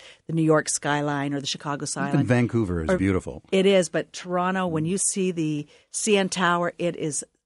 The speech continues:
Speaker 1: it's so recognizable,
Speaker 2: Mm-hmm.
Speaker 1: and it is beautiful.
Speaker 2: Mm-hmm. On these cruises,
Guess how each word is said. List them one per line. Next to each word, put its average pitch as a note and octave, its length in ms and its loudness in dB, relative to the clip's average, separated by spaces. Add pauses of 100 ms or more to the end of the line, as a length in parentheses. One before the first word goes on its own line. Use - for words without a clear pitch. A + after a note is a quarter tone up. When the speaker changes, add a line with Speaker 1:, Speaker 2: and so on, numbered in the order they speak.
(400)
Speaker 1:
it's - 260 -2
so A3+ 220 4
recognizable, G#3 880 -4
Speaker 2:
Mm-hmm. E2+ 280 -14 (120)
Speaker 1:
and D3+ 200 -6
it D#3 220 -2
is D3 220 -4
beautiful. C3+ 640 -10 (100)
Speaker 2:
Mm-hmm. G#2+ 220 -12 (400)
On G#3 460 4
these A#2+ 540 4 (100)
cruises, F2 680 0